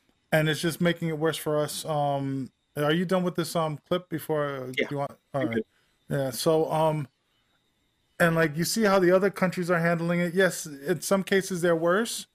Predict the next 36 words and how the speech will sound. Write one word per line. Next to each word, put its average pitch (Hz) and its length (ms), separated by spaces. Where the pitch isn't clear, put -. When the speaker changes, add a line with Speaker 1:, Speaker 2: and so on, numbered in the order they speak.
Speaker 1:
and 165 80
in 160 80
some 165 160
cases 165 400
they're 160 140
better. 165 360
But 165 200
I 170 80
feel 202 240
like 175 320
I 196 60
just 247 180
can't 196 200
wait, 180 120
like, 170 200
I 190 100
can't 226 260
wait 196 140
till 185 140
Biden 165 340
comes 185 240
in. 196 240
I'm 170 100
not 196 120
saying 208 220
he's 180 140
gonna 180 180
be 165 160
the, 151 260
the 151 100
solution 160 460
to 160 100
all 160 220
of 147 80
our 147 100
problems, 160 460